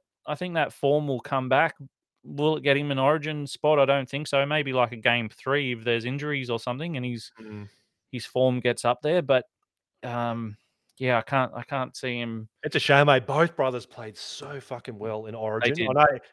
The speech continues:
Speaker 2: everyone was just like, "What is Freddie thinking?" But, um, I really hope for their sake, mate. They're, they're, um, they were great representative forwards. They, um,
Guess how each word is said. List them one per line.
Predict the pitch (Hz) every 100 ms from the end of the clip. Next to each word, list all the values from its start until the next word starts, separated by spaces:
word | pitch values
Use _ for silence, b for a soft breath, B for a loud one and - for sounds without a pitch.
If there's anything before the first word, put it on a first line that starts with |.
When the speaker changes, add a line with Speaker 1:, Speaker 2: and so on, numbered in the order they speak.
| -
Speaker 2:
everyone | 156 170 156 139
was | 135 123
just | 127 135
like, | 117
"What | 139 165
is | 151
Freddie | - 156 135
thinking?" | - 160 160 120
But, | 113 - b b b b b -
um, | 123 117 110 104 98 92 _ - _ -
I | 151
really | 175 165
hope | 131 131
for | 120
their | 113 117
sake, | - 107 101
mate. | 113 117
They're, | 113 117 110 _ _ _
they're, | 120 110 107
um, | 104 98 92 90 _ _ _ _ b b b b b b b _
they | 123 131
were | 123 98
great | 107 110 127 131 113
representative | 107 120 120 101 104 104 -
forwards. | 104 101 92 87
They, | 107 107 101
um, | 95 92 90